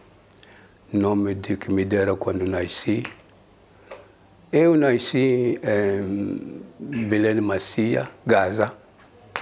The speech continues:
Então depois apanhei os amigos que me aliciaram de gente vir a Lourenço Marques, que é ultimamente em Maputo.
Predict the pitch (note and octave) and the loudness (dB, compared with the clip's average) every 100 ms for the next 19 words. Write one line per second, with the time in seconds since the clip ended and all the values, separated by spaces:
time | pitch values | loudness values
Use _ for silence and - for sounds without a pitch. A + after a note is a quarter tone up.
0 | - - - - - - - - - - | -14 -20 -20 -20 -20 -20 -20 -20 -20 -6
1 | - C3 F3 E3+ D3 B2+ E3 D#3+ C#3+ B2 | 0 4 6 4 2 4 4 4 4 4
2 | C3+ B2+ D3 C3+ A2+ A#2+ D3+ D3 D#3 D3 | 4 4 4 4 4 4 2 2 0 -2
3 | - E3 E3 E3+ F3+ F#3+ D3+ A2+ G#2+ - | 0 0 2 2 0 -2 -2 0 0 0
4 | A2+ G#2 A2 A#2 A#2 A2 G#2 G2 F#2+ G#2+ | 0 2 0 -4 -6 -4 0 0 0 0
5 | G#2 F2+ F#2+ G#2 G#2+ G#2 G2+ G2+ - G#2+ | -2 -2 0 2 2 2 0 -2 -2 0
6 | G2+ G2 - - F#2 F#2+ - G#2+ G2+ G#2 | 0 -4 -8 -2 0 0 -4 -2 0 -2
7 | G#2+ A2+ A#2+ G2 - A2+ - | -4 -2 0 0 0 -2 -2